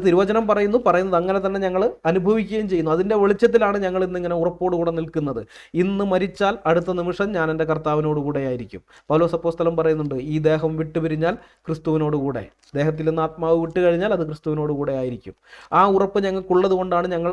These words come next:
ധൈര്യത്തോടു കൂടെ നിൽക്കുന്നത്, ആരെയും ഭയപ്പെടാതെ നിൽക്കുന്നത്. മനസ്സിലായോ? അപ്പോൾ ഇങ്ങനെ അനുകരിക്കാൻ കൊള്ളാവുന്ന ഇങ്ങനെ ഒരു മഹനീയ വ്യക്തിത്വം നിങ്ങളുടെ മുമ്പാകെ ഉള്ളപ്പോൾ നിങ്ങൾ എന്തിനാണ് ഇതുപോലെ അപകർഷത മാത്രം നിങ്ങൾക്ക് സമ്മാനിക്കുന്ന,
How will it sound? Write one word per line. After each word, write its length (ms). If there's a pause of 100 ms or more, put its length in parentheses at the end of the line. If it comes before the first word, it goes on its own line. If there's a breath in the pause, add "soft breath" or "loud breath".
(240)
ധൈര്യത്തോടു 480
കൂടെ 140
നിൽക്കുന്നത്, 480 (260 loud breath)
ആരെയും 460
ഭയപ്പെടാതെ 500
നിൽക്കുന്നത്. 460 (460)
മനസ്സിലായോ? 400 (320 loud breath)
അപ്പോൾ 140
ഇങ്ങനെ 420
അനുകരിക്കാൻ 560
കൊള്ളാവുന്ന 500
ഇങ്ങനെ 280
ഒരു 100
മഹനീയ 540
വ്യക്തിത്വം 540 (300)
നിങ്ങളുടെ 220
മുമ്പാകെ 400
ഉള്ളപ്പോൾ 400 (720 loud breath)
നിങ്ങൾ 340
എന്തിനാണ് 520 (380)
ഇതുപോലെ 560
അപകർഷത 640
മാത്രം 800
നിങ്ങൾക്ക് 360
സമ്മാനിക്കുന്ന, 720